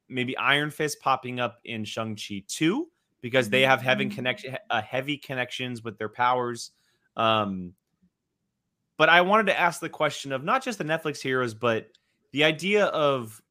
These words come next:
Speaker 1: this kind of being, like, the first one that's become official. It seems like Kingpin is in Hawkeye.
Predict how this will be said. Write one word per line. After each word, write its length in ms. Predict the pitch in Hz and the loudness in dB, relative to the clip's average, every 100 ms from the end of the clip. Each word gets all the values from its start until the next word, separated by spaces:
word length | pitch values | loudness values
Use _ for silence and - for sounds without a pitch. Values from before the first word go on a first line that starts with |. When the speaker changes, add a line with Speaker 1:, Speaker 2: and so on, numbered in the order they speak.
| _ _ _ _ _ _ _ _ - | _ _ _ _ _ _ _ _ -10
Speaker 1:
this 260 | 143 247 - | -2 -2 -2
kind 280 | - 240 220 | -4 -2 -2
of 100 | 170 | -2
being, 180 | 180 | -2
like, 220 | 170 160 147 | -2 -6 -8
the 60 | |
first 460 | - - 160 160 - | -8 -4 -4 -4 -10
one 200 | 156 151 | -8 -6
that's 160 | 139 | -6
become 280 | 135 117 127 | -8 -8 -8
official. 600 | 117 127 120 123 120 110 _ _ _ _ - | -6 -6 -4 -2 -4 -6 _ _ _ _ -4
It 160 | 156 - | -4 -2
seems 360 | 180 196 185 | -2 0 0
like 200 | 180 160 | 0 -2
Kingpin 760 | - 170 170 160 160 156 156 - | -4 -6 -4 -4 -4 -4 -8 -8
is 180 | 135 127 | -6 -4
in 120 | 143 135 | -2 0
Hawkeye. 640 | 131 131 139 131 127 | 0 0 2 2 2